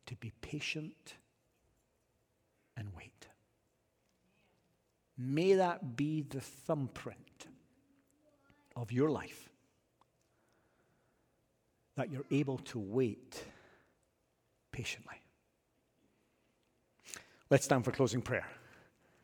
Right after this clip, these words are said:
as we come back next week and finish it off. And as we stand, God, we ask for forgiveness for our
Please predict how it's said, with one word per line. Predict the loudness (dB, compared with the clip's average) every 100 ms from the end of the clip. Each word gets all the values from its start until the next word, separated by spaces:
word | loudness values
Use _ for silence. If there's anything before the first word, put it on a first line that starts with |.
| _ _
as | 2 4
we | 4
come | 4 6
back | 6 6
next | 2 0 0
week | 0 -2
and | -8 -12 -20 -20 _ -20 -20 -18
finish | 4 6 6
it | 4
off. | -2 -4 -10 -12 -18 _ -20 -20 -20 -20 -20 _ _ -20 -20 -2
And | 4 6
as | 6
we | 6
stand, | 4 4 4 4
God, | 2 -2 -12 -18 -20 _ _ _ -20 -20 -20 _ _ _ _ _ _ _ -2
we | 6 6
ask | 8 6 4 -2
for | -2 -2
forgiveness | 0 -2 4 4 4 -2 -4 -8 -10 -10
for | -4 4 6 6
our | 4 2